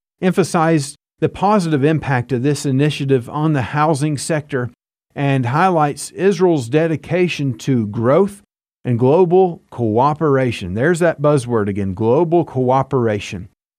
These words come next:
So this collaboration not only signifies Israel's commitment to excellence, but also embodies the ethos of unity in diversity.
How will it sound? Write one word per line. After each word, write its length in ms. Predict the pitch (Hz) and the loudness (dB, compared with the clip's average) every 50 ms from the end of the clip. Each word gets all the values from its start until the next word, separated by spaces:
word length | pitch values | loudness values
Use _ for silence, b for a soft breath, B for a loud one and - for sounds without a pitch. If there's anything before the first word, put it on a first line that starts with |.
| _ _ | _ _
So 120 | - 160 151 | -2 0 2
this 220 | 202 240 240 - | 2 2 0 -2
collaboration 760 | - 190 175 170 170 175 156 151 143 151 165 151 - 147 135 | -4 -2 -2 -2 -2 -2 0 0 0 2 0 0 -2 -2 -2
not 220 | 135 151 165 - | -2 -2 -2 -2
only 240 | 165 165 156 151 135 | 0 0 0 0 -2
signifies 760 | - - 180 175 160 156 135 110 - 147 139 139 139 120 120 | -2 -2 -2 -2 0 -2 -4 -2 -2 -2 0 0 -2 -2 -4
Israel's 540 | - 160 190 240 262 214 214 185 147 - - | -2 -2 0 0 0 2 2 0 0 0 -4
commitment 540 | - - 123 120 120 117 - - 123 113 - | -6 -4 -2 -2 -2 -4 -6 -10 -12 -12 -12
to 140 | - 131 - - | -14 -14 -14 -10
excellence, 640 | 123 123 110 - - - - 107 104 - - - - _ _ _ _ _ _ _ _ _ | -10 -10 -10 -10 -12 -10 -8 -8 -8 -10 -12 -18 -20 _ _ _ _ _ _ _ _ _
but 120 | - 127 | -2 0
also 320 | 135 143 143 139 165 165 151 | 0 0 0 0 0 0 0
embodies 480 | 135 127 139 143 143 139 135 120 117 | 2 2 2 2 4 2 2 0 -2
the 240 | 110 113 117 117 - - | -4 -4 -4 -6 -4 0
ethos 520 | 180 175 - - 147 135 139 131 - - | 0 0 2 2 0 0 0 -2 -4 -8
of 340 | - 131 135 131 123 113 - _ _ _ _ _ | -6 -2 0 0 0 0 -4 _ _ _ _ _
unity 560 | 127 139 185 202 202 196 202 - - 190 196 | 0 2 2 4 4 2 0 -2 -2 -2 -2
in 340 | 160 - 160 165 170 170 160 | -2 -4 -4 -4 -2 -2 -2
diversity. 640 | 147 139 117 120 120 120 120 - 107 90 95 87 78 | -2 -2 0 0 0 0 -2 -6 -8 -8 -8 -8 -10